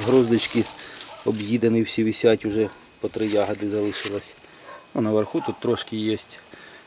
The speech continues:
Не встиг засняти, поки він трошки з урожаєм був.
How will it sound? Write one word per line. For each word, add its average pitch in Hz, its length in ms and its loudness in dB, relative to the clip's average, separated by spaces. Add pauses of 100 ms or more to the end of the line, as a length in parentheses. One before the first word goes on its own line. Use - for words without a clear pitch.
Не 180 120 4
встиг 113 340 0
засняти, 147 460 0
поки 123 240 0
він 113 140 0
трошки 120 340 -4
з 101 80 -4
урожаєм 113 560 4
був. 110 240 0